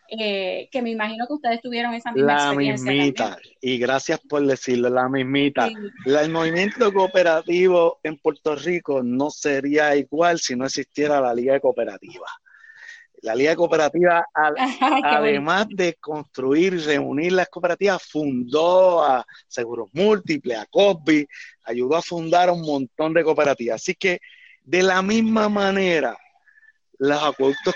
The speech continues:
Speaker 2: comunitarios tienen que mirarse así. Tienen que poder mirarse y discutir que la experiencia, dó-, dónde
Speaker 1: Claro.
Speaker 2: compramos las cosas más baratas, dónde hacemos un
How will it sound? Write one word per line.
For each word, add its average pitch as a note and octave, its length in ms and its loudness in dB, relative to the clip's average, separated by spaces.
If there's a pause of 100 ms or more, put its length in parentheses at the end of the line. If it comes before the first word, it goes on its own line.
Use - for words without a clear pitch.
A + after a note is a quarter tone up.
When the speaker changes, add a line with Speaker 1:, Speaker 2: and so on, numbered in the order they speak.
Speaker 2:
comunitarios E3 920 0 (960)
tienen D#3+ 600 -2
que C#3+ 180 0
mirarse B2+ 580 -4
así. - 240 -16 (800)
Tienen C#3+ 320 -6
que D3 180 -2
poder C3+ 380 0
mirarse D3 840 -2 (280)
y C#3 140 0
discutir C3 840 -2 (480)
que C#3 140 -2
la C#3 120 2
experiencia, C#3 760 -2
dó-, D#3 340 0
dónde D#3+ 580 0
Speaker 1:
Claro. E3+ 80 -2
Speaker 2:
compramos D3 680 -2
las C#3 180 -2
cosas C#3+ 380 -4
más C#3 180 -6
baratas, B2 500 -2 (360)
dónde F3 480 0
hacemos D#3+ 400 -2
un D#3 140 -16